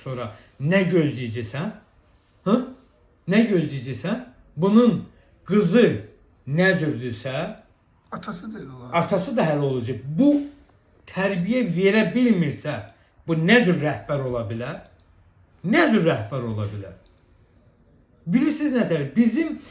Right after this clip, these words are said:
Speaker 1: daxildə, e, bəzi qara qüvvələr var. Şükürlər olsun, bizim hüquq mühafizə orqanlarımızın ayıq sayıqlı nəticəsində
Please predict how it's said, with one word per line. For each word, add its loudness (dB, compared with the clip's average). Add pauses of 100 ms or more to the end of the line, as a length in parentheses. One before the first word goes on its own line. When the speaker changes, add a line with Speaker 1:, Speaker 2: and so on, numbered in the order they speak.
(220)
Speaker 1:
daxildə, -2 (580)
e, -6 (240)
bəzi 2
qara 0
qüvvələr 0
var. -6
Şükürlər -6
olsun, -6
bizim -4
hüquq -6
mühafizə -4
orqanlarımızın -2 (760)
ayıq 2
sayıqlı -2 (100)
nəticəsində -4